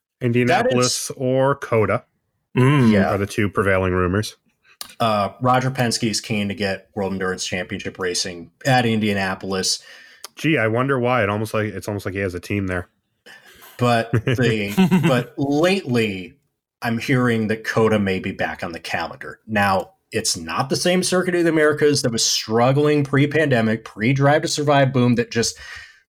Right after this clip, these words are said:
Speaker 2: got everybody to come out for the Formula One Grand Prix. But the problem is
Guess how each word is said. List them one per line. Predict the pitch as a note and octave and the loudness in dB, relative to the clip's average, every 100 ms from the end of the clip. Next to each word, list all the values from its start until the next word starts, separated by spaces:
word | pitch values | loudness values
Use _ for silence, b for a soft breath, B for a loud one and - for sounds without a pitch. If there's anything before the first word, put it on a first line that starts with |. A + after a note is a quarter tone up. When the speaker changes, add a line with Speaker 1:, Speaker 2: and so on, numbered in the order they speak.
| _ - | _ -8
Speaker 2:
got | C#3 C3+ B2 - _ | 0 2 2 -2 _
everybody | F3 F#3+ G#3+ F3+ G3 F#3+ D#3+ D#3 | 2 4 4 2 0 2 2 0
to | C#3+ | -4
come | - C#3+ | -2 2
out | C3+ B2+ | 2 0
for | B2+ | -4
the | A#2+ | -4
Formula | C3+ B2 A#2+ | -2 0 0
One | A#2 | 0
Grand | A2+ B2+ A#2 | -4 -10 -6
Prix. | C#3 A#2+ | -2 -2
But | G#2 - | -2 -12
the | |
problem | - - C#3 F#3+ A3 A3 | -20 -8 -2 -2 0 0
is | G#3 C#3 G#2+ G#3 - | 2 2 0 -4 -8